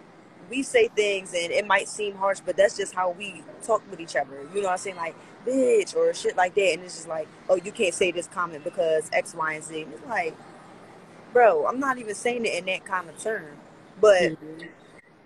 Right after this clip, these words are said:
Speaker 1: I think people being so emotional and sensitive now also play a part in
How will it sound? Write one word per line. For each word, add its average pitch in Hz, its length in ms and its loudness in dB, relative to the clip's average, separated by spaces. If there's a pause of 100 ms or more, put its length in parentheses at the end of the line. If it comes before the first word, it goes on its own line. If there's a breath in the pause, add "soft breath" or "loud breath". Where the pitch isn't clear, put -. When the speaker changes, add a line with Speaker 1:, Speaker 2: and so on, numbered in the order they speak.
(1120)
Speaker 1:
I 214 60 0
think 220 360 -4 (260)
people 208 500 -6 (840)
being 185 540 -6 (160)
so - 380 0
emotional 180 920 -4
and 151 120 -4
sensitive 202 760 2
now 160 320 -2
also 170 420 6
play 165 220 8
a 147 60 6
part - 420 4
in 160 160 -10